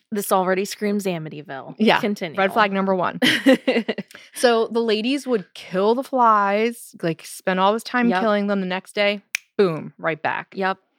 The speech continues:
Speaker 2: <laughs> So they were reported as saying, well, especially Grandma,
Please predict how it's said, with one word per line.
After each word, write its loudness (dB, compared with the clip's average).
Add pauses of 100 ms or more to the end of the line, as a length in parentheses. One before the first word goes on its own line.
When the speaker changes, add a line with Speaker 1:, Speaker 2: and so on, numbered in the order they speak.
(540)
Speaker 2:
<laughs> 6 (680)
So 2 (380)
they 4 (320)
were 0
reported 0
as -2 (260)
saying, 0
well, 2
especially -4
Grandma, -4